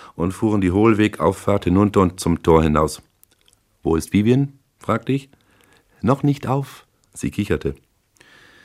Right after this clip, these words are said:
Ich fuhr weiter den Hügel hinab durch die stillen, vornehmen Straßen, deren Gesichter vom Regen reingewaschen waren,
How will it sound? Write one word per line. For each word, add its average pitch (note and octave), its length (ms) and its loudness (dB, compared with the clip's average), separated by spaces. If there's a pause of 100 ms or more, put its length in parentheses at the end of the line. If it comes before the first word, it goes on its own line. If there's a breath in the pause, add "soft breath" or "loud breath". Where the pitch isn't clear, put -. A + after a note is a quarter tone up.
(280 soft breath)
Ich - 200 -8
fuhr D#2+ 240 2
weiter F#2 240 2
den E2 160 0
Hügel G2 300 2
hinab F#2+ 280 2
durch E2+ 160 0
die D#2 140 -4
stillen, F2+ 420 0
vornehmen D#2+ 540 0
Straßen, D#2+ 480 -2
deren D2+ 260 -2
Gesichter D2+ 380 -2
vom D2 180 -4
Regen D#2 340 -2
reingewaschen D2+ 640 -2
waren, C#2+ 360 0